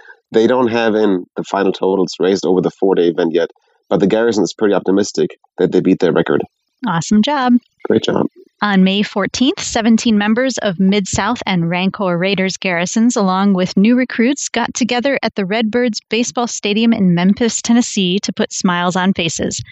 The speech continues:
Speaker 2: There were five hundred and sixteen attendees, and four dollars was donated from each ticket, raising two thousand and sixty-four dollars to benefit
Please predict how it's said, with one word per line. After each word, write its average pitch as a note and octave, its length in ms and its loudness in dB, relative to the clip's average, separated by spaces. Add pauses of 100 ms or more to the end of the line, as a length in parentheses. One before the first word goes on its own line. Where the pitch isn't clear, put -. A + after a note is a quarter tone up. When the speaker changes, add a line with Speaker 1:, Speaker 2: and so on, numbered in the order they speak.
(580)
Speaker 2:
There G3+ 120 0
were G3 140 0
five A3 300 -2
hundred A#3+ 240 2
and A3 100 4
sixteen A#3+ 420 0
attendees, A#3+ 640 0 (280)
and F3+ 220 2
four C4+ 340 -2
dollars A3 420 0
was G3 100 -2
donated F3 520 0
from E3 220 0
each B3 220 0
ticket, - 340 -2 (220)
raising F#3+ 420 0
two C#4+ 220 -2
thousand A#3 420 0
and F#3 140 2
sixty-four B3+ 500 -2
dollars E3 440 0
to G3 80 -2
benefit F3+ 540 0